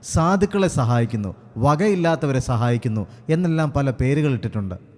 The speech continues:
ഈ ആഘോഷങ്ങളൊക്കെ നടക്കുമ്പോൾ എല്ലാവരുടെ മുമ്പിൽ നമ്മളിതാ സാധുജനങ്ങളെ സഹായിക്കാൻ പോവുകയാണെന്ന് പറഞ്ഞ് വലിയ ലിസ്റ്റ് വായിക്കുന്നു, ഓരോരുത്തരുടെയും പേ-, പേര് നിരത്തി വായിക്കുന്നു.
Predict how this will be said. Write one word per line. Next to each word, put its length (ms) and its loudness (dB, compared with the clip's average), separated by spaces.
ഈ 140 4
ആഘോഷങ്ങളൊക്കെ 640 0
നടക്കുമ്പോൾ 640 -2
എല്ലാവരുടെ 460 2
മുമ്പിൽ 460 -2
നമ്മളിതാ 360 2
സാധുജനങ്ങളെ 680 0
സഹായിക്കാൻ 540 0
പോവുകയാണെന്ന് 400 0
പറഞ്ഞ് 180 -2
വലിയ 200 0
ലിസ്റ്റ് 320 -2
വായിക്കുന്നു, 520 -2
ഓരോരുത്തരുടെയും 460 2
പേ-, 200 -2
പേര് 440 0
നിരത്തി 240 -4
വായിക്കുന്നു. 500 -2